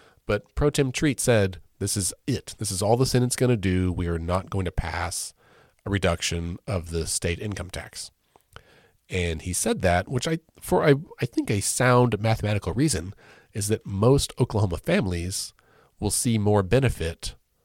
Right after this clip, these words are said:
from this than they would from the income tax. And r-, removing this is more of a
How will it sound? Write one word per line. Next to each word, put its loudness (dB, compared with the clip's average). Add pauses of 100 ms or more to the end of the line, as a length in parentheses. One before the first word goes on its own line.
(440)
from -4
this 0
than -4
they 0
would 0 (320)
from -6
the 0
income -4
tax. -6
And 2 (1080)
r-, -8 (500)
removing 4
this 4
is -2 (180)
more 6
of 2
a 2